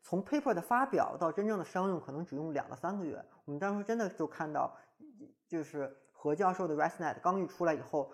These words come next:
可能两三个月以后就已经被摄像头的公司所采纳，然后编进自己的这个终端的芯片里面，或者是云端的芯片里面，然后直接就可以部署上线。这一系列的迭代是极快的，真的是从 paper 的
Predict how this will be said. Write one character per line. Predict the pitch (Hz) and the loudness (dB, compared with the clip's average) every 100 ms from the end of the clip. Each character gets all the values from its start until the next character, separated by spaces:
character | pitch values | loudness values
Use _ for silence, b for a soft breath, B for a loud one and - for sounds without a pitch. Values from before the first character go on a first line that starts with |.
| B | B
可 | - | -6
能 | 151 | -2
两 | 175 135 | 0 0
三 | 170 185 | 0 2
个 | 233 | 4
月 | 220 | 4
以 | 139 | 2
后 | - 190 151 | -2 -2 0
就 | 156 | 0
已 | 131 | -2
经 | 131 | -6
被 | 143 | -6
摄 | - | -2
像 | 156 139 | -2 -4
头 | 117 120 131 | -6 -4 -4
的 | |
公 | 139 143 | -4 -6
司 | 139 143 | -4 -6
所 | 135 131 | -2 -4
采 | - - | -4 -8
纳， | - 135 107 | -4 -4 -2
然 | 120 | -4
后 | 127 135 B - | 0 0 B -6
编 | 165 156 | -2 -2
进 | 151 143 135 | -4 -8 -6
自 | 165 | -6
己 | 147 135 | -6 -8
的 | - 117 117 B _ | -4 -2 -4 B _
这 | 147 | -6
个 | |
终 | 139 151 | -4 -4
端 | 156 151 | -2 -2
的 | 147 | -2
芯 | 165 170 | -4 -4
片 | 226 190 | -2 -2
里 | |
面， | 98 113 107 b b | -6 -10 -12 b b
或 | _ 147 | _ -4
者 | |
是 | 135 135 | -4 -6
云 | 131 | -4
端 | 147 170 | 0 0
的 | 151 | -2
芯 | 185 | -4
片 | 190 233 | 0 0
里 | 139 - | 0 -6
面， | - 104 | -12 -4
然 | 117 123 | -4 0
后 | 151 135 | 0 -2
直 | - 139 | -4 0
接 | 170 175 | 2 2
就 | 170 143 135 B _ | 4 4 2 B _
可 | - 135 | -8 -4
以 | 135 | -4
部 | 135 160 | -2 -4
署 | - | -4
上 | 117 131 | -6 -6
线。 | 123 143 117 - | -4 -4 -4 -4
这 | 156 | -4
一 | 160 | -4
系 | - 180 | -4 0
列 | 160 | 2
的 | 135 | 2
迭 | 135 117 | -2 -2
代 | 143 151 | 0 0
是 | - 139 - | -2 -8 -8
极 | - 139 | -8 -8
快 | - 214 | 2 4
的， | 160 - b b | 4 -2 b b
真 | - 202 | -4 -2
的 | |
是 | 156 | -2
从 | 131 151 | -2 -4
paper | 202 190 165 | -2 0 0
的 | 127 | -2